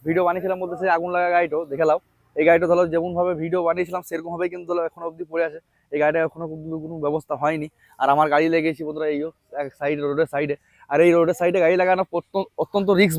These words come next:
বলতে পারো, ঠিক আছে? তাও লাগিয়েছি। আর তোমরা বলে না আমাকে অনেকে যে ধরো ভিডিও বানানোর লোকগুলো কোথা থেকে পাও, তো বন্ধুরা আমি ভিডিও বানানোর লোকজনের লোক খুঁজতে যাই না, আমাকে ধরো লোক খুঁজে, ঠিক আছে? তাদের মুখ থেকে ধরো যে কাহিনীগুলো আছে সেগুলো শুনে ধরো একরকম বানিয়ে নিই। আর এখানে দাঁড়িয়ে আছে জিসিবি, তারপর ধরো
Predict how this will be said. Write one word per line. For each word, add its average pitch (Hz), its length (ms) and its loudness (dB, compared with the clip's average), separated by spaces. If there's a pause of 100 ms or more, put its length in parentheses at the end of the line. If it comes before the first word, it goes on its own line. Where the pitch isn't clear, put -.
বলতে 151 140 0
পারো, 143 180 2
ঠিক 185 120 0
আছে? 165 140 -2
তাও 165 160 2
লাগিয়েছি। 165 340 2 (400)
আর 160 140 4
তোমরা 202 240 6
বলে 208 120 8
না 240 120 8 (180)
আমাকে 226 240 8
অনেকে 226 180 6 (100)
যে 202 60 -2
ধরো 202 200 4 (540)
ভিডিও 202 260 8
বানানোর 226 280 8
লোকগুলো 214 300 10
কোথা 214 140 4
থেকে 220 180 6
পাও, 196 160 8
তো 208 100 -4
বন্ধুরা 208 320 4
আমি 226 80 0 (100)
ভিডিও 196 180 0
বানানোর 202 300 0
লোকজনের 196 380 0
লোক 190 100 4 (100)
খুঁজতে 196 300 -6
যাই 185 100 2
না, 190 100 -2 (100)
আমাকে 196 220 2
ধরো 190 160 -2
লোক 185 260 0
খুঁজে, 160 220 -8 (340)
ঠিক 214 140 2
আছে? 139 120 -4 (320)
তাদের 151 220 4
মুখ 175 220 -4
থেকে 185 120 2
ধরো 185 240 2
যে 185 80 2
কাহিনীগুলো 180 460 2
আছে 180 220 -2
সেগুলো 170 260 2
শুনে 170 220 -2
ধরো 175 240 2
একরকম 170 260 -2
বানিয়ে 170 240 0
নিই। 165 140 -6 (420)
আর 151 100 -2
এখানে 180 180 -2
দাঁড়িয়ে 175 260 2
আছে 175 120 -4
জিসিবি, 175 480 -4 (260)
তারপর 151 220 -4
ধরো 160 200 0